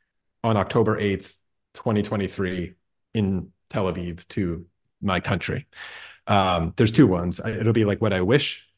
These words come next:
could be said, and then what actually maybe practically could be said.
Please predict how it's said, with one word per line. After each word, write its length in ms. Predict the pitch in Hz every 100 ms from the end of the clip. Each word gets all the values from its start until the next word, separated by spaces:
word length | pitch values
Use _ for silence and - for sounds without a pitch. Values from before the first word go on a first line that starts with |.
| -
could 140 | 156
be 140 | 160 151
said, 420 | 190 190 175 139 -
and 180 | 117 107
then 140 | 104
what 160 | 98 101
actually 320 | 98 - 110
maybe 200 | 98 90
practically 720 | 87 - 98 - 90 90 82 -
could 160 | 107 85
be 100 | 90
said. 360 | - - -